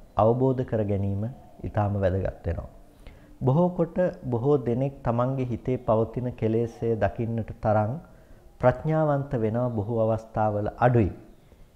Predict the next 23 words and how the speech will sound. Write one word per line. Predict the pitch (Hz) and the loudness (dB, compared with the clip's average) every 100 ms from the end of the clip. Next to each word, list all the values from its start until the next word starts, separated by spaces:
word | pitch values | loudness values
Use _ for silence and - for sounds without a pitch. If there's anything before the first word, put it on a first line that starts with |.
| - | -2
ඒ | 120 | 2
නිසාම | 120 120 123 113 117 127 | 2 0 0 0 0 -2
කෙලෙසය | 113 110 113 110 113 107 | 0 2 2 0 -2 -2
ප්‍රහාණය | - 110 117 139 139 139 | -2 -2 2 0 0 -2
කර | - 117 | -2 -2
ගැනීමට | 110 113 113 110 104 104 | 2 2 0 -2 -4 -4
තියෙන | 113 107 | -2 0
ඉඩකඩත් | 101 127 151 135 107 - | 0 0 0 -2 -4 -2
අඩුයි. | 92 85 73 - - - - - - - _ _ - - | -2 -2 -4 -14 -20 -20 -20 -20 -20 -20 _ _ -16 -2
බොහෝ | 120 123 131 - | 2 4 4 6
අවස්ථාවලදී | 113 117 - 120 113 110 110 104 113 160 - - | 4 4 0 2 4 4 2 0 -2 -4 -6 -12
තමන්ගේ | - 113 127 131 127 127 | -2 2 2 0 0 0
තියෙන | 123 127 120 117 | 0 -2 0 -2
කෙලෙසයක් | 120 117 123 131 - 123 - | 0 4 4 2 0 -2 -2
පිළිබඳව | 120 117 113 117 131 | -4 -2 -2 -2 -4
තව | 131 117 113 | 0 0 0
කෙනෙක් | - 117 113 | -2 -6 -6
පැහැදිලි | - 110 123 139 143 | -4 -2 0 0 -2
කරලීමක් | 143 131 127 127 123 120 120 | -2 0 0 0 -2 -4 -2
කරනවා | 117 107 107 104 | -2 0 0 0
නම් | 110 135 - - - - | 0 -2 -6 -18 -20 -6
ඔහුත් | - 123 139 | 2 4 4
සමගත් | - 143 139 135 139 | 0 0 0 2 2